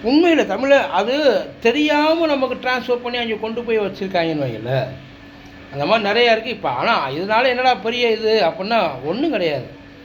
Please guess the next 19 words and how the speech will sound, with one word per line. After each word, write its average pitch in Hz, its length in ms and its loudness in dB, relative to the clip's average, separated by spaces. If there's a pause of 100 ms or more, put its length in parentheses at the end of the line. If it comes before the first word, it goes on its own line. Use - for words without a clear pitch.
(1040)
நம்ம 269 540 2
எந்த 262 320 -2
அளவுக்கு 269 340 2
நம்ம, 214 800 0 (240)
நம்ம 240 360 2
வீட்டை 254 360 0
மதிக்கிறோமோ 190 720 0 (840)
அப்படித்தான் 220 680 0
அடுத்தவன் 240 260 -4
நம்ம 208 180 -2
வீட்டை 170 280 -4
மதிப்பான். 165 460 -4 (680)
நம்மளே 262 340 4
மதிக்காம 262 440 -2
நம்மளே 240 360 -4
கேவலமா 247 440 0
பார்த்தோம், 180 540 0 (480)
நமக்கே 277 400 2
கொஞ்சம் 208 680 2